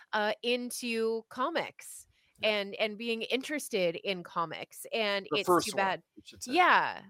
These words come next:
Speaker 1: yeah, absolutely. And, and that's really too bad, uh, that, you know, this is one of the, the movies or one of the projects that, you know, is the first to kind of get, you know, the big no underlined twice and, and put on a shelf. Like, that's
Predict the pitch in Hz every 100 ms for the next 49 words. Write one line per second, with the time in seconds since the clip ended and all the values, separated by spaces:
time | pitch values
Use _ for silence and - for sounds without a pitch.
0 | - 269 214 101 202 208 220 175 139 98
1 | 233 226 262 277 277 240 240 285 269 226
2 | - 269 233 214 220 185 - - _ _
3 | - 190 175 190 185 175 _ _ 202 185
4 | 165 175 196 190 190 175 196 185 175 175
5 | 160 196 185 185 175 170 165 185 165 190
6 | 185 175 - 190 185 165 131 - 185 160
7 | - 180 165 151 147 180 190 175 196 180
8 | - - - 180 170 160 - 170 147 -
9 | - - - 165 156 131 - 165 165 -
10 | 165 170 151 135 151 - _ _ - 175
11 | 170 165 135 143 - 151 117 - 151 -
12 | 165 151 175 127 120 - 160 - - 180
13 | 156 175 170 -